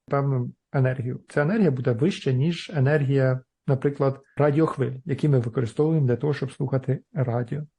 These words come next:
І раніше люди думали, що якщо, наприклад, от світло, воно передає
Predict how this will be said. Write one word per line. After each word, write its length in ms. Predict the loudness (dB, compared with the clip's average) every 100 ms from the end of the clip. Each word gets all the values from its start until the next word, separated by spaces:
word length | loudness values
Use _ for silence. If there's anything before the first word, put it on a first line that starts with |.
| _ _ _ _ _ _ _ _ _
І 280 | 2 4 4
раніше 520 | 4 4 4 2 2
люди 260 | 2 0 2
думали, 560 | 2 4 2 2 -2 -8
що 760 | -16 -2 2 4 4 2 -2 -8 _ _ _ _ _ _ _ _
якщо, 680 | -2 -2 0 2 4 4 0
наприклад, 560 | -4 -2 0 0 0 -2
от 160 | -2 -6 _ _
світло, 640 | -20 0 2 4 2 2 -4 _ -8
воно 640 | -2 2 4 6 6 4
передає 880 | 2 0 2 2 2 2 2 0